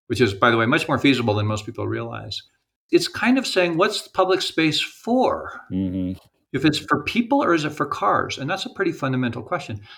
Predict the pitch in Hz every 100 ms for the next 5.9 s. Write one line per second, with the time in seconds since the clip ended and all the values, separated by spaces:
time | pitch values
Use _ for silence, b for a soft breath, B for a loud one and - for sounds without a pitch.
0 | - 202 214 196 165 147 117 113 113 107
1 | 98 - 90 107 147 120 107 107 - 104
2 | 98 113 98 98 101 92 92 90 135 107
3 | 101 B B B B 120 123 185 190 156
4 | 131 131 120 117 104 120 - 110 101 95
5 | 98 - 90 - 110 104 101 95 98